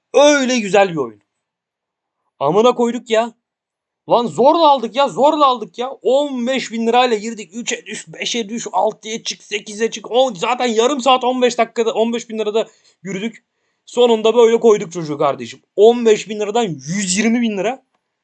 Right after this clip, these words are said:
Adam böyle sikilir. Allah razı olsun Sugar Rush'cığım. Seni seviyorum. Teşekkür ederim. Ee, arkadaşlar, videoyu beğenirseniz,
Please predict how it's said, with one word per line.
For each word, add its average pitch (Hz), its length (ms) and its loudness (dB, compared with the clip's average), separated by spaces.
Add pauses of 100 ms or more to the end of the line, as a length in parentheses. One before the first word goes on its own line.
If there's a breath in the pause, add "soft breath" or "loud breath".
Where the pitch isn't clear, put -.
(720)
Adam 208 360 2
böyle 180 220 0
sikilir. - 560 -14 (1200)
Allah 220 280 2
razı 220 220 4
olsun 180 180 -8
Sugar 180 340 -2
Rush'cığım. 170 360 -8 (1400)
Seni 214 260 -8
seviyorum. 208 440 -2 (1120)
Teşekkür 185 380 -6
ederim. 202 280 -6 (1160)
Ee, 143 480 -6 (760)
arkadaşlar, 208 680 -2 (840)
videoyu 214 360 -4
beğenirseniz, 214 800 -2